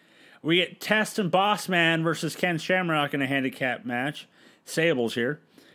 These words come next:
Uh, J R is going to be interviewing The Rock. So our first match tonight, Big Boss Man versus Test and Ken Shamrock. Shamrock makes Test tap out as Boss Man is walking away,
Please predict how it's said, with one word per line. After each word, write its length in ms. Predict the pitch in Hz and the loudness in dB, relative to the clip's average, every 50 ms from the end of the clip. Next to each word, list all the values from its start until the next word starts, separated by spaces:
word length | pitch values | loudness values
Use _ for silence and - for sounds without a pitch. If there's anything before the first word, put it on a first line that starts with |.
| _ _ - | _ _ -2
Uh, 200 | 139 143 147 143 | 0 0 0 0
J 300 | 131 123 - 170 180 190 | -2 -2 0 2 2 2
R 160 | 190 190 196 | 2 2 0
is 100 | 196 160 | 0 -2
going 220 | 156 185 190 190 170 | -2 -2 -2 -2 -2
to 80 | - 170 | -2 -2
be 160 | 170 175 170 | -2 0 0
interviewing 480 | 190 196 190 165 175 170 170 170 160 143 | 0 0 0 2 2 2 2 2 2 2
The 100 | 147 165 | 2 2
Rock. 440 | 151 147 120 117 123 147 160 - - - _ _ _ _ _ _ - _ _ _ _ _ _ _ _ _ _ _ _ _ _ _ _ _ _ _ _ _ | 0 0 -2 -2 -2 -4 -8 -12 -20 -20 _ _ _ _ _ _ -20 _ _ _ _ _ _ _ _ _ _ _ _ _ _ _ _ _ _ _ _ _
So 160 | - - 185 | -4 0 2
our 120 | 180 180 175 | 2 2 2
first 340 | - 233 240 247 226 - | 2 4 4 4 4 4
match 220 | 214 208 196 180 - | 2 2 2 0 0
tonight, 400 | 180 160 151 147 147 151 147 - _ _ _ _ _ _ _ _ _ _ _ _ - _ - | 0 0 2 2 2 2 0 -6 _ _ _ _ _ _ _ _ _ _ _ _ -20 _ -6
Big 260 | - 185 202 190 156 156 | -2 0 0 0 0 0
Boss 340 | 160 156 160 156 156 - | 0 2 2 0 -2 -2
Man 440 | 165 160 156 151 151 156 156 147 135 - _ _ _ _ _ _ _ _ _ - | -2 0 0 0 0 0 -2 -4 -6 -10 _ _ _ _ _ _ _ _ _ -6
versus 360 | 139 139 131 - 139 123 - | -6 -6 -4 -6 -8 -8 -8
Test 440 | - - 165 151 143 139 - - 135 | -8 -4 -2 -2 -2 -2 -4 -8 -10
and 120 | 123 117 | -12 -10
Ken 180 | - 131 123 113 | -8 -6 -8 -6
Shamrock. 520 | - - 160 160 156 156 151 151 147 - _ _ _ _ - - _ _ _ _ | -4 -4 -4 -2 -2 -2 -4 -4 -6 -8 _ _ _ _ -20 -20 _ _ _ _
Shamrock 640 | - - - 180 170 170 165 165 160 156 151 143 - | -12 -4 0 2 2 2 2 0 0 0 -2 -2 -2
makes 300 | 151 147 147 135 - - | -2 -2 -2 -2 -6 -10
Test 480 | - - - 151 147 139 - - _ - | -8 -2 0 0 0 0 -2 -8 _ -8
tap 300 | - 143 127 117 - - | -4 -4 -4 -2 0 0
out 260 | 160 165 170 160 - | 0 2 0 0 2
as 200 | 135 127 123 107 | 2 2 2 2
Boss 400 | - - 131 127 123 120 - - | 0 -2 0 0 0 -2 -4 -4
Man 240 | 131 120 110 107 104 | -4 -2 -2 -2 -4
is 100 | 104 - - | -6 -8 -10
walking 400 | 98 - 92 90 - - 98 98 | -8 -8 -8 -8 -8 -12 -12 -10
away, 360 | 92 101 127 147 160 160 151 | -4 -2 0 0 0 0 -4